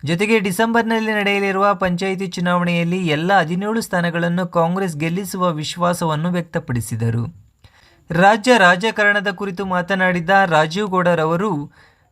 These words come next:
"ಡಿ ಕೆ ಶಿವಕುಮಾರ್ ಅವರು ಶೀಘ್ರದಲ್ಲೇ ಮುಖ್ಯಮಂತ್ರಿಯಾಗುವುದು ಖಚಿತ. ಸಿದ್ದರಾಮಯ್ಯ ಮತ್ತು ಡಿ ಕೆ ಶಿವರ ನಡುವಿನ ಬಾಂಧವ್ಯ ಬಲವಾದದ್ದು.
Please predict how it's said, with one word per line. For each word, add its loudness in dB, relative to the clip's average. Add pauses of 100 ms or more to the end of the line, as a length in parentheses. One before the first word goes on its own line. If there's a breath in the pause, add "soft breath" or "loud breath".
(120)
"ಡಿ 2
ಕೆ 0
ಶಿವಕುಮಾರ್ 2
ಅವರು 2
ಶೀಘ್ರದಲ್ಲೇ -2
ಮುಖ್ಯಮಂತ್ರಿಯಾಗುವುದು 0
ಖಚಿತ. -6
ಸಿದ್ದರಾಮಯ್ಯ 0
ಮತ್ತು -2
ಡಿ -2
ಕೆ -2
ಶಿವರ 0
ನಡುವಿನ 0
ಬಾಂಧವ್ಯ 0
ಬಲವಾದದ್ದು. -2